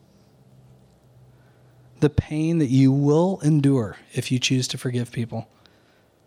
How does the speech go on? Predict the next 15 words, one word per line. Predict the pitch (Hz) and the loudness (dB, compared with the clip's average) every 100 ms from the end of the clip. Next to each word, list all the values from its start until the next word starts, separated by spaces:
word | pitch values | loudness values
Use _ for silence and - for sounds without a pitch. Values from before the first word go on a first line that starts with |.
| _ _ - | _ _ 0
that | |
you | 135 135 | 2 4
will | 135 | 2
have | 147 - | 0 0
to | 135 | 0
bear | 139 135 | 2 2
on | 131 120 | 2 0
someone | - 131 127 | 0 0 0
else's | 113 123 - 131 | 0 -2 0 -2
behalf | - 123 - 127 120 - | -2 -4 -2 -4 -4 -6
because | 123 120 | -6 -6
they | 120 | -4
have | 120 | -6
hurt | - 127 - | -4 -6 -4
you, | 110 | -10